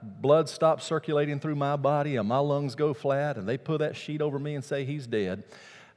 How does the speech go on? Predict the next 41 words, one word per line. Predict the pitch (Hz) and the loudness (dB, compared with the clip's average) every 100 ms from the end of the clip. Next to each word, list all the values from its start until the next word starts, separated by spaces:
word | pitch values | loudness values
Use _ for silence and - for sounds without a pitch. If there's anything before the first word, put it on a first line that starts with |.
| - | -4
it'll | 110 | -2
be | 120 | 0
like | 127 135 127 | 2 2 2
Billy | 147 147 | -2 0
Graham | 135 113 104 | 0 -2 -2
said, | - 107 | -2 0
"I'll | 107 | 2
be | 120 | 0
more | 113 117 127 | -2 0 0
alive | 127 127 127 | 0 0 -2
then | 120 107 | -2 -2
than | 95 | -2
I've | 92 92 | -2 -4
ever | 95 95 | -2 -2
been | 104 | -4
in | 104 | -4
my | 107 107 | -2 0
life." | 101 90 90 - | -2 -4 -6 -6
Amen? | 113 123 156 175 - - - - | -2 4 4 2 -6 -20 -20 -6
Because | 110 113 117 113 | -6 4 4 4
he | 123 | 0
gives | 120 120 | 4 2
life | 127 120 113 - | 4 6 4 2
beyond | 113 107 104 | 0 0 0
the | 101 | -2
grave. | 104 104 95 95 | -2 0 0 4
I | 165 | 4
want | 254 | 6
to | 190 | 6
direct | 156 202 202 | 10 8 10
your | 180 | 6
attention | 143 185 190 165 | 6 4 2 0
today | 147 131 139 220 233 - - - - - | 2 8 8 8 2 -12 -18 -20 -20 -4
to | |
the | 160 175 | 4 8
Old | 214 | 8
Testament | - - 185 170 | 10 8 8 6
book | 156 220 | 8 8
of | - - | 8 6
First | 208 233 - | 4 4 2
Kings | - 208 214 208 175 | 2 4 4 2 -2